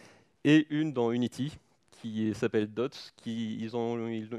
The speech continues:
ils l'ont utilisé pour une démonstration qui s'appelle Mega City, où il y avait une cent mille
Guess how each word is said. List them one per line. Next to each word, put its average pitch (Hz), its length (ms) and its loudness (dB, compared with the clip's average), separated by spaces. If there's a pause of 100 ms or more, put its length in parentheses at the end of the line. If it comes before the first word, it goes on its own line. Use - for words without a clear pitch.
(120)
ils 117 100 -6
l'ont 120 100 -2
utilisé 123 320 0
pour 113 220 -8
une 110 80 -2
démonstration 120 500 -2
qui - 100 -14
s'appelle 104 320 0
Mega 123 280 4
City, - 460 -8 (680)
où 120 140 -4
il 120 120 2
y 117 80 8
avait 120 240 8
une 104 320 -2 (400)
cent - 240 -4
mille 143 360 0